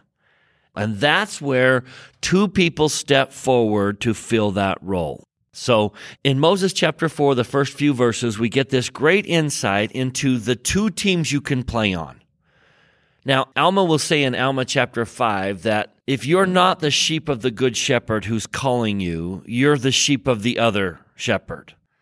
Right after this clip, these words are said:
So which team do you really want to play on? Here's Satan. He steps forward and says, "Behold, here am I, send me. I will be thy son.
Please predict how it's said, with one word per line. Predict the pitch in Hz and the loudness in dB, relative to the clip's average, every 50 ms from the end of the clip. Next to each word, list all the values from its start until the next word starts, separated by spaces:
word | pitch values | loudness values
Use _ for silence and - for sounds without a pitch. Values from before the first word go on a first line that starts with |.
| _ _ _ _ _ _ _ _ _ _ _ | _ _ _ _ _ _ _ _ _ _ _
So | - - - 143 131 | -6 -2 0 0 0
which | 127 135 151 185 220 233 208 - - - - | 2 2 2 2 2 2 0 -4 -4 -4 -4
team | - - - 185 175 170 165 165 165 160 160 156 156 - - - - - - - 123 | -4 -2 -2 0 0 2 2 2 2 2 0 -2 -4 -6 -10 -20 -20 -20 -20 -20 -12
do | 110 98 151 170 170 160 | -6 -2 0 0 0 0
you | 143 123 151 156 151 | 0 0 0 0 0
really | 143 135 139 147 180 196 202 208 202 202 190 | 0 -2 -2 0 0 2 2 2 0 0 0
want | 170 170 165 156 156 147 | 2 2 2 2 2 0
to | 135 | -2
play | - - - 131 120 113 107 | -4 -4 -6 -4 -2 -2 -2
on? | 95 87 85 78 73 - - _ _ _ _ _ _ _ _ _ _ _ _ _ _ _ - - - - - | -4 -6 -8 -12 -14 -20 -20 _ _ _ _ _ _ _ _ _ _ _ _ _ _ _ -20 -20 -20 -20 -14
Here's | - - 165 175 196 214 220 226 220 202 - - - - _ _ _ | -4 0 2 4 4 4 2 0 -2 -4 -6 -12 -14 -18 _ _ _
Satan. | - - - - 170 143 123 98 69 76 71 - - _ _ _ _ _ | -10 -8 -4 0 2 2 2 0 -2 -8 -14 -16 -20 _ _ _ _ _
He | - 156 190 202 | -2 0 0 2
steps | - - - 185 175 151 - - | 0 0 0 0 0 0 0 -4
forward | - - - 131 131 131 131 139 127 127 | -8 -4 0 0 2 2 2 0 0 -2
and | 120 123 - | -2 -4 -4
says, | - - 104 104 104 107 117 135 139 131 - - - - - - - | -2 -2 -2 0 0 0 -2 -2 -2 -4 -8 -12 -18 -20 -20 -18 -6
"Behold, | - 131 135 139 143 147 143 143 123 | -2 0 0 2 4 4 2 2 2
here | 117 107 135 147 151 160 | 0 -2 0 2 2 4
am | 175 185 170 | 2 2 2
I, | 135 107 98 95 92 95 110 131 | 0 0 0 -2 -2 -2 -2 -2
send | - - - 135 104 131 139 143 131 | -4 -4 -4 -2 -2 -2 -2 -2 -2
me. | 110 98 92 92 92 104 101 - _ _ _ _ _ _ _ _ _ _ _ _ _ _ _ _ - | -2 -2 -2 -4 -4 -6 -10 -14 _ _ _ _ _ _ _ _ _ _ _ _ _ _ _ _ -2
I | 120 131 139 | 0 0 0
will | 147 151 151 | 0 0 0
be | 107 127 120 | 0 0 0
thy | 117 120 123 127 135 | 0 0 0 0 -2
son. | - - 208 190 151 104 82 69 | -2 -2 0 0 0 -2 -4 -8